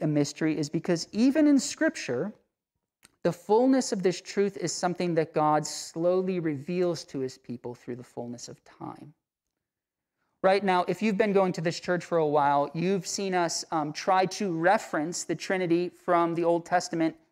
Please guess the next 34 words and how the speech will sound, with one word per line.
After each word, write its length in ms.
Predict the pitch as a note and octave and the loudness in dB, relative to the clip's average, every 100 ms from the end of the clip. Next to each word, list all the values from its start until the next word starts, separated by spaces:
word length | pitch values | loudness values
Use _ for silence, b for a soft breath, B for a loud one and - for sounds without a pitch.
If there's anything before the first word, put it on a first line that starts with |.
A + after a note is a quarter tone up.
| - | -10
at 160 | D#3+ - | -8 2
several 280 | G3+ G3 | 2 4
times 340 | F#3+ F#3 F#3+ F3 | 2 2 2 2
and 80 | E3+ | 0
in 120 | D#3 | 2
various 420 | E3 E3+ E3+ - | 2 4 2 0
ways, 440 | F3+ E3+ D3+ C#3 b b b b - | 4 4 4 -2 b b b b 4
but 140 | A3 | 4
it's 160 | A3+ A#3+ | 4 4
never 320 | C#4 C#4 B3+ | 4 4 2
super 480 | - - C#4 A3 F3+ | 0 2 4 4 2
clear 460 | - G3 E3 A#2 | 2 4 4 2
in 100 | - | -2
the 80 | E3 | 0
Old 220 | D3 C#3+ | 0 0
Testament, 500 | C3+ C#3+ - - A2+ - | -2 -4 -4 -8 -10 0
right? 320 | D#3+ F3 E3+ _ _ | 2 2 0 _ _
We 80 | F#3+ | 0
can 120 | G3+ | 2
be 140 | F#3+ | 4
honest 360 | F#3 F#3 E3+ - | 6 6 2 0
about 260 | D3 C#3 | 2 2
that. 160 | D3 C#3 | 2 2
There 120 | F3 | 4
are 80 | E3+ | 4
hints, 560 | E3 - C#4 F#3+ - - b b | 2 2 2 0 -4 -12 b b
but 120 | F#3+ | 2
it's 100 | F#3 | 2
never 240 | A3 A#3 B3+ | 4 4 6
made 160 | A3+ | 4
explicit 720 | F#3 - - G#3 G#3+ G#3 E3+ | 2 -2 -2 2 2 2 -2
until 260 | D#3+ D3+ D#3+ | -2 -2 0
much 340 | D#3 E3 - | 2 0 2
later. 380 | G#3 A3 E3 A2+ | 2 2 0 -4